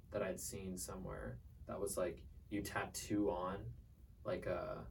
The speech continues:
basically, like, get, like, a tattoo of, like, a tech. It's like an adhesive, kind of. It's like putting a Band-Aid on yourself, but it's, like,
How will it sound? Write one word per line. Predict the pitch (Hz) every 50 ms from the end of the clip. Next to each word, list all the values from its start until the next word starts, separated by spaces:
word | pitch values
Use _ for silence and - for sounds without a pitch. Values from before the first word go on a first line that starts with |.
| - - - - - - - - - - - - - - - - - - - - -
basically, | - 117 117 - - - 107 101
like, | 98 90 90 - - -
get, | 90 87
like, | 92 - -
a | 87
tattoo | - - 95 92 - - - - 90 95 107 110
of, | 120
like, | - - -
a | -
tech. | - - - - 92 - - - - - - - - - - - - -
It's | - -
like | - -
an | - -
adhesive, | 92 - - - 92 92 - - 135 135 -
kind | - - -
of. | 156
It's | 156 -
like | - - -
putting | - 127 113
a | 98
Band-Aid | - - - - - 92 90 -
on | - 175 175
yourself, | - - - - - - 98 - - - - - - - - - - - - -
but | - 104 101
it's, | 101 - - -
like, | 98 92 87 - - -